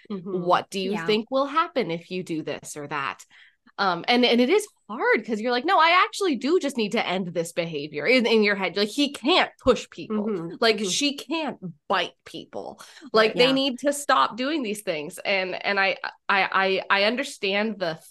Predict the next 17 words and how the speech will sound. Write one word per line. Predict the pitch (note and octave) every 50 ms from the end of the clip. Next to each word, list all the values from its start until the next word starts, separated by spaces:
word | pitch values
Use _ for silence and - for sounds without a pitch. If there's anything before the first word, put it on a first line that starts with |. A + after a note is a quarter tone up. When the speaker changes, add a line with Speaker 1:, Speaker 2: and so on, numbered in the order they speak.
| - - _
Speaker 2:
fear | - A#3 A3+ A#3+ B3+ C4 C4+ B3+ A3 G3+ G3+
there | - F3 E3+ D#3 D#3 E3 F3
because, | E3+ F#3+ F3+ - - F#3+ F3 F#3+
I | F#3
mean, | F#3 F#3+ F#3+ -
I've | - E3+ F#3 B3 F#4 G#4+ G4
definitely, | C#4+ A#3 A3+ - - G#3+ G#3 E3+ G3 F#3 G#2
and, | - E3 D#3+ D3+ -
and | - E3 D3
I | C3+ C#3+
have | D#3+ D3+
wonderful, | D#3 E3 F3 G#3+ G#3+ G#3 G3 - D#3+ D3+ D3+ _ -
wonderful | F3 F3 F#3 F#3 F3+ F#3+ F#3+ A#3 -
children | - F#3 D#3+ D3 D3 D#3+ D3+ D3+ D#3+
who | D3+ F3 E3+ D#3+ - -
I, | - D#3 D3+ D3+ D3+ -
I, | - D#3+ C#3+ C#3+ D3 D#3